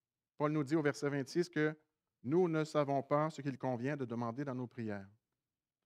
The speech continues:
N'est-ce pas un bon verset pour nous garder humbles ? Nous ne savons pas comment prier,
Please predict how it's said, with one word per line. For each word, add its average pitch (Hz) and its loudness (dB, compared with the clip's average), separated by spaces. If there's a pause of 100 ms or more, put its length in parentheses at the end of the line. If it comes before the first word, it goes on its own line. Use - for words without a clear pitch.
(640)
N'est-ce 120 -6
pas 180 -4
un 156 0
bon 120 -4
verset 117 -4
pour 113 -10
nous 117 -4
garder 113 -6 (520)
humbles ? 117 -10 (1400)
Nous 131 -8
ne 123 -8
savons 147 0
pas 175 0
comment 165 -2 (180)
prier, 175 0